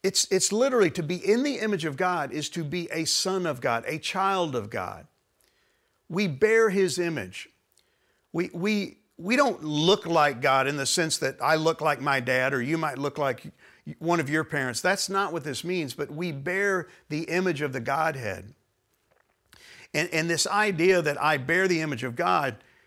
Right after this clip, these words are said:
means that I am a child of God. I am made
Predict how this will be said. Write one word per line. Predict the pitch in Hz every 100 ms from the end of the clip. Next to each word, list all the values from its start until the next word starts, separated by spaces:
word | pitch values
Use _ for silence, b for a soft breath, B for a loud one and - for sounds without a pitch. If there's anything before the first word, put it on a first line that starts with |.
| b b b -
means | 175 185 175
that | 147 147
I | 165 185
am | 185 - 160 156 -
a | 156
child | - - 175 196 196 147
of | 110
God. | 113 98 87 92 - _ _ _ _ _ _ _ _ _ -
I | 165
am | 175 147 - _ _
made | - 143 156 202 196 151